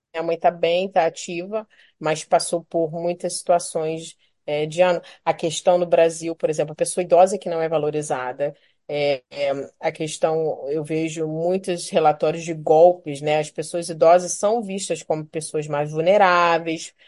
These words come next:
mais sensíveis, mais carentes, de uma certa forma.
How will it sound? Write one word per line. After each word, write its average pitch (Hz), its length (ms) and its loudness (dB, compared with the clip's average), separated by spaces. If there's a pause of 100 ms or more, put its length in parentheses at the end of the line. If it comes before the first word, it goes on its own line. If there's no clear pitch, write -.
(200)
mais 156 220 -2
sensíveis, 170 1080 -6 (400)
mais 156 680 0
carentes, 190 920 4
de 160 100 -6
uma 151 160 -4
certa 165 380 -2
forma. 175 560 2